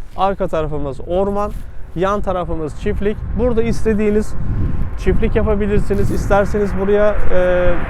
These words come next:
yani o anda ne yapmak isterseniz, isterseniz tarım olarak tarım amaçlı kullanabilirsiniz. Alıp ya-, yatırım yapabilirsiniz. Çiftliği görüyorsunuz. Arka tarafta da çiftlikler var. İşleyen bir yol.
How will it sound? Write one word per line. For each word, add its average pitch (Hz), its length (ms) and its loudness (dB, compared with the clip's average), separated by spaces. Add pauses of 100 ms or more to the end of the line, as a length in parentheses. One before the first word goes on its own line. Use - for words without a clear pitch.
(880)
yani 214 240 4
o 214 140 2
anda 226 260 2
ne 226 80 0
yapmak 233 400 4
isterseniz, 214 600 0
isterseniz 214 540 -2
tarım 214 260 0
olarak 208 320 -2
tarım 214 220 -2
amaçlı 208 340 -2
kullanabilirsiniz. 190 720 -4
Alıp 202 240 0
ya-, 202 120 -2
yatırım 202 420 0
yapabilirsiniz. 196 680 -4 (920)
Çiftliği 220 420 -2
görüyorsunuz. 226 560 0 (580)
Arka 196 280 0
tarafta 240 340 -2
da 254 80 0
çiftlikler 190 580 -4
var. 220 220 -2 (880)
İşleyen 226 520 2
bir 220 100 0
yol. 202 260 2